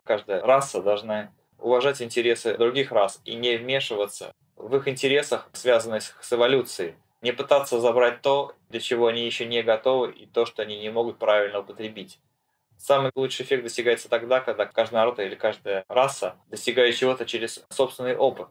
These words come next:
В этих случаях кристаллизация идёт на уровне генокода, и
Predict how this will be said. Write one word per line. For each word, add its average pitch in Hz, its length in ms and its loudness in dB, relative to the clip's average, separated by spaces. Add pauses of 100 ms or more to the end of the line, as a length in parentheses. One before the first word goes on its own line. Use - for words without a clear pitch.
В 107 40 -6
этих 123 200 -4
случаях 143 320 -4 (260)
кристаллизация 120 760 0
идёт 117 240 0
на 117 120 2
уровне 107 400 -2
генокода, 113 680 0
и 95 540 -6